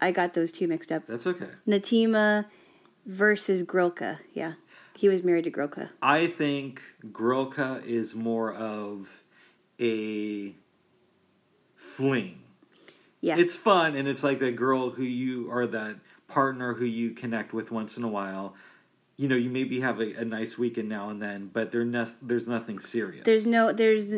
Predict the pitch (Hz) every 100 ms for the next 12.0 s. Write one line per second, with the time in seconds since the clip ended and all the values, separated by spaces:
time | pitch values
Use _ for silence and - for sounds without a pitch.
0 | - 190 190 208 208 214 214 208 202 202
1 | 180 180 - 175 170 175 165 - 175 -
2 | 175 - 180 170 170 - 165 160 165 165
3 | - _ _ _ _ _ - 127 117 165
4 | 165 - - _ _ - 175 - 120 143
5 | 131 120 - 135 135 131 120 113 - 156
6 | 147 120 104 107 - 123 120 127 127 117
7 | 147 120 107 98 104 95 82 71 60 -
8 | - _ _ _ _ 240 233 202 180 214
9 | 269 294 220 202 196 - 226 208 185 175
10 | 185 190 185 202 220 214 202 - 196 196
11 | 190 185 185 180 185 190 180 165 165